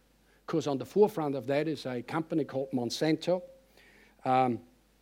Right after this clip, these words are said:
Monsanto has actually been bought out by Bayer, the Bayer sort of pharmaceutical,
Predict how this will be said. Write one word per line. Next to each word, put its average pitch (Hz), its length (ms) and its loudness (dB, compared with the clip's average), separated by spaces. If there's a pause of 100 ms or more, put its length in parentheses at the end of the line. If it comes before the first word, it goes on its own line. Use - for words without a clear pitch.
(480)
Monsanto 131 460 -4
has 131 140 0
actually 135 260 -4
been 123 180 -2
bought 139 300 0
out 135 260 -2
by 123 320 -4 (680)
Bayer, 139 440 2 (680)
the 131 80 -10
Bayer 139 500 0 (120)
sort 123 140 -10
of 117 80 -14 (400)
pharmaceutical, 135 920 -2